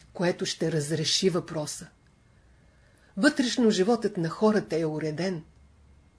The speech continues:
И ако се оставите на своята интуиция, на своето разумно сърце, на своя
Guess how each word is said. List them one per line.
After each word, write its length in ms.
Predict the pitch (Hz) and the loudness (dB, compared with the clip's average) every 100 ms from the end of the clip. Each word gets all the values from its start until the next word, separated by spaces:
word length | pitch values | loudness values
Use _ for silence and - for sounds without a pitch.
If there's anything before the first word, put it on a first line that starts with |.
| _ _ - | _ _ 0
И 80 | 175 | 2
ако 200 | 165 139 | 2 -2
се 160 | - 151 | -4 -4
оставите 540 | - 208 220 208 175 | 0 4 6 4 0
на 120 | 165 | -2
своята 460 | 160 - 196 185 165 | -2 2 2 2 -2
интуиция, 840 | 160 160 165 208 220 - 151 160 _ _ - - - | -4 -4 0 2 2 -4 -8 -8 _ _ -20 -20 -10
на 120 | 170 160 | -6 -4
своето 440 | 170 185 180 165 | 2 2 2 -2
разумно 500 | 165 165 196 208 170 | -2 2 2 4 0
сърце, 680 | - 170 - - - 190 - - - - - - | -4 -8 -8 -8 -2 -2 -2 -18 -20 -20 -20 -8
на 140 | 160 147 | -4 -4
своя 380 | - 165 160 | -2 2 2